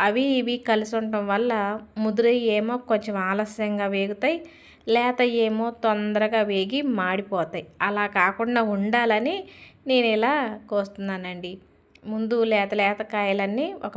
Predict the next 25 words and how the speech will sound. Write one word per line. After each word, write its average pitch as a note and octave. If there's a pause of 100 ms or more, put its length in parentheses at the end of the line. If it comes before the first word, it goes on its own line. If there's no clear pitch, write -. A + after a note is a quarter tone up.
ప్లేట్లోకి G3
కోసాను, F#3 (1400)
ముదురుకాయలేమో A#3 (380)
ఒక G#3
ప్లేట్లోకి G#3
కోస్తున్నాను. F3 (720)
కాకరకాయ A#3
పచ్చడి B3 (180)
చాలా G3
అంటే G#3+ (100)
చాలా F#3 (100)
బాగుంటుందండి. F3+ (500)
ఎప్పుడూ A3+ (120)
కూడా D4 (160)
ఎక్కువ C#4+
శాతం A#3 (360)
మా G3+ (120)
పిల్లలకి A#3+ (160)
అది G3
చేశాను, A3 (100)
మా G#3 (120)
పిల్లలకి G#3
ఈ -
పచ్చడి G#3
చేశాను, G3+